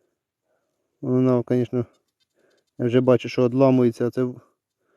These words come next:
вушко, не вушко, а ось ця штучка вже одламується. Такому собі. Фарби не видно, звичайно, ну, вона, напевно, на вушці мала бути.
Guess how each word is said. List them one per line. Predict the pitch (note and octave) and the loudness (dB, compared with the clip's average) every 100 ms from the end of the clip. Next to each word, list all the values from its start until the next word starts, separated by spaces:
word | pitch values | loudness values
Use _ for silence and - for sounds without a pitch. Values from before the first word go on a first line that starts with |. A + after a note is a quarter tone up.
| _ _ _ _ _ | _ _ _ _ _
вушко, | B2+ C3+ F#3+ - - | -2 0 0 -2 -2
не | C#3 | 0
вушко, | D3 G3+ - B2 | 0 -2 -2 0
а | A#2+ | 0
ось | A#2 - | -2 -4
ця | - A#2+ | -8 -8
штучка | - B2 - A#2+ | -8 -10 -6 -2
вже | A#2+ | 0
одламується. | A#2 D3+ E3+ D#3 D3 C#3+ C#3 _ _ _ _ _ _ _ _ _ _ _ _ _ _ _ _ | 0 0 2 0 -2 -4 -6 _ _ _ _ _ _ _ _ _ _ _ _ _ _ _ _
Такому | - - B2+ A#2+ | -14 -2 0 0
собі. | - A#2+ - _ _ _ _ _ - C3 _ | -6 -14 -18 _ _ _ _ _ -14 -14 _
Фарби | - C#3+ D3 | -2 0 2
не | E3+ | 2
видно, | G3 D#3+ B2 | 2 0 -2
звичайно, | A#2+ - A#2 C#3+ | -2 -4 -4 -2
ну, | D#3+ | -2
вона, | C#3+ C#3 | -2 -4
напевно, | C#3 C3+ C#3 | -4 -4 -2
на | C#3 | -2
вушці | C#3 E3+ - A#2+ | -4 -6 -6 -4
мала | A2 G#2+ G#2+ | -4 -4 -4
бути. | G#2+ - | -6 -10